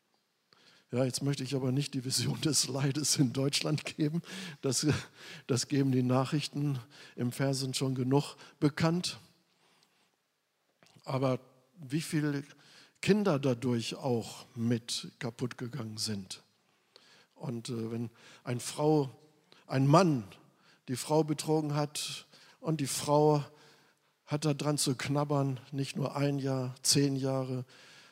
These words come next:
grämt sich, das Leben ist kaputt, vorbei. Ist das nicht schrecklich? Also ich denke, in dieser Richtung darf man schon mal sprechen. Ey,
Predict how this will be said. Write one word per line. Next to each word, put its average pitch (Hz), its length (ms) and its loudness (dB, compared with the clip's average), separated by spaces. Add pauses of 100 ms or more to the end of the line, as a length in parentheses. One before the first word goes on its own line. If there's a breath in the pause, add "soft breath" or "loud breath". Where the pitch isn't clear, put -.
(240 loud breath)
grämt 160 400 4
sich, 151 460 -2 (560 soft breath)
das 139 220 0
Leben 151 280 6
ist 139 140 2
kaputt, 151 440 -2
vorbei. 139 760 0 (1700 soft breath)
Ist - 140 -4
das 147 140 2
nicht 151 160 4
schrecklich? 185 580 -2 (1600 soft breath)
Also 131 300 2 (180)
ich - 100 -12
denke, 151 440 2 (120)
in 139 100 -2
dieser 160 300 4
Richtung 165 320 -2
darf 156 220 -2
man 151 120 -2
schon 151 160 -4
mal 147 160 0
sprechen. 151 460 -6
Ey, 143 240 2